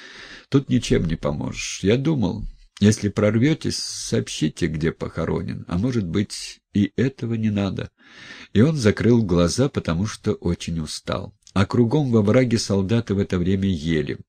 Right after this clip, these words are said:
Держа в чёрных от пороховой копоти и грязи руках холодную баранину, с жадностью рвали её зубами, громко высасывали куриные кости, грызли сухари.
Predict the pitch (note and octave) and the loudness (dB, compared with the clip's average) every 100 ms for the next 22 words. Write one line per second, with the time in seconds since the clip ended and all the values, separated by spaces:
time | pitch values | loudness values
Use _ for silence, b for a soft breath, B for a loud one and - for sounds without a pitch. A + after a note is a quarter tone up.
0 | _ _ _ _ E2+ F2+ A2 B2+ - - | _ _ _ _ 0 2 2 0 -4 0
1 | A2 F#2+ F#2 - - F#2 - F2 E2+ F2 | 0 0 -4 -6 -6 -6 -4 -6 -4 -4
2 | E2+ F#2 - F#2 - - - D#2+ F#2+ D#2+ | -2 -2 -2 -4 -4 -10 -6 -4 -2 -2
3 | E2+ E2+ D#2 D#2 E2 - F2 - E2 D#2 | 0 0 -2 -6 -6 -4 -4 -4 -6 -4
4 | D#2+ - D2 C#2 - - _ _ _ E2 | -4 -6 -8 -8 -8 -14 _ _ _ -2
5 | E2+ A#2 C#3+ C3 C3 B B B B F2+ | 0 0 0 0 0 B B B B -4
6 | F2 B2 A#2+ A2+ A2 - A2 G#2 F#2+ E2+ | 2 2 4 0 0 -4 0 2 4 4
7 | F2 E2+ D#2 D#2+ D2 E2 C#2 B2 C3+ A#2 | 2 2 0 -2 -2 -4 0 0 2 0
8 | F2+ G2 B2 A2+ F2 E2 - E2+ - F2 | 2 0 0 -2 -2 -2 0 -2 -2 -4
9 | D#2 D#2+ - D#2+ D#2+ D2+ D#2 D#2+ - D3 | -4 -4 -4 -2 -2 -4 -6 -4 2 2
10 | - - G#2 E2+ F#2 G#2+ F#2 F#2 - - | 2 -4 -2 0 0 0 -4 -6 -6 -6
11 | - C#2+ E2+ - | -6 -6 -6 -8